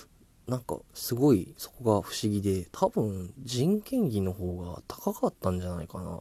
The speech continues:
いろいろ、その電気のお金とか、閉めちゃえばいいのになーって、なんか大学の頃はそう思ってましたね。でも、コンビニって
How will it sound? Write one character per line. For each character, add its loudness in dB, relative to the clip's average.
い -4
ろ 0
い 0
ろ、 -2
そ -10
の -2
電 0
気 -12
の -8
お -8
金 -4
と -10
か、 -12
閉 -2
め -2
ち 0
ゃ 6
え 4
ば 0
い 0
い 0
の -6
に -8
な -8
ー -8
っ -14
て、 -12
な -10
ん -14
か -12
大 4
学 4
の 2
頃 2
は -6
そ -4
う 2
思 2
っ 0
て -6
ま 0
し -10
た -10
ね。 -10
で 0
も、 -2
コ -4
ン 0
ビ 4
ニ 2
っ -6
て -8